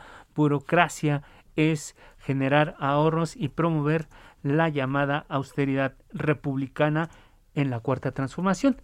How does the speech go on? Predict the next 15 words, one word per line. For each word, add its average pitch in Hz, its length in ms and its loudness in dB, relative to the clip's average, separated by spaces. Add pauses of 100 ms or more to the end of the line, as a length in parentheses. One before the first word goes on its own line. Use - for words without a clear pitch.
(400)
Lo 131 160 -2
que 135 140 -4
todavía 180 300 4
está 170 220 2
por 165 180 2
verse, 180 300 2
a 160 60 4
ver 170 180 2
si, 156 420 -2 (300)
si 135 540 -2
en 151 180 0
este 175 280 -2
periodo 170 720 2
o 123 400 -2
el 117 580 -6